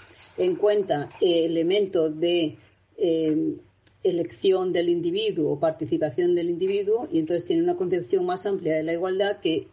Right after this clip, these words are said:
elimine este, esta crítica. Entonces, esto no es un problema grave porque ahora, bueno, pues lo incorporamos, eh, el elemento de responsabilidad personal.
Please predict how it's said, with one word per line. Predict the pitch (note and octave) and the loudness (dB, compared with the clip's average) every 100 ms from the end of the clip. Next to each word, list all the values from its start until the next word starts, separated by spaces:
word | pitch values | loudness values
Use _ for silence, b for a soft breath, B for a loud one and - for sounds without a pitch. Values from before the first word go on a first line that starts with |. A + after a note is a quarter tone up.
| - | -4
elimine | F3 D#3 E3 E3+ F3+ - - | 0 0 2 0 -2 -6 -6
este, | E3 - - D#3 C#3+ C3 A#2 - | -4 -4 -4 -2 -2 -4 -8 -10
esta | C#3 D#5+ | -4 -2
crítica. | - - - _ _ _ _ B B - | -4 -10 -20 _ _ _ _ B B -8
Entonces, | - - G#3 | 0 2 2
esto | B3+ D#4 G#3 | 0 0 0
no | F#3+ F3+ | -2 -2
es | F3+ E3+ | -2 -2
un | E3+ | -4
problema | D#3+ D#3 E3 E3 D3+ C#3+ | -2 -2 0 0 -2 -2
grave | E3+ F#3+ G#3 | 0 2 0
porque | G3+ - D#3 | -2 -4 -2
ahora, | D3+ E3 | -2 -4
bueno, | D#3+ D3+ | -4 -4
pues | C#3+ - | -4 -6
lo | D#3 E3 - | -6 -6 -8
incorporamos, | E3+ D#3 F3 - E3 F3 E3+ F#3+ - | -6 -2 -2 -2 -2 2 2 0 -6
eh, | - F3 D3+ D3+ - | -6 -2 -2 -4 -4
el | D#3+ | -2
elemento | D#3+ D3+ D3+ E3 E3 D3+ | -2 0 -2 -2 -4 -4
de | D3 C#3 D3 | -4 -6 -8
responsabilidad | D#3 D3 - D#3+ D3+ C#3+ D3+ | -8 -4 -2 -2 0 0 -2
personal. | E3 D3+ D3+ D3+ D3 | -4 -6 -4 -4 -6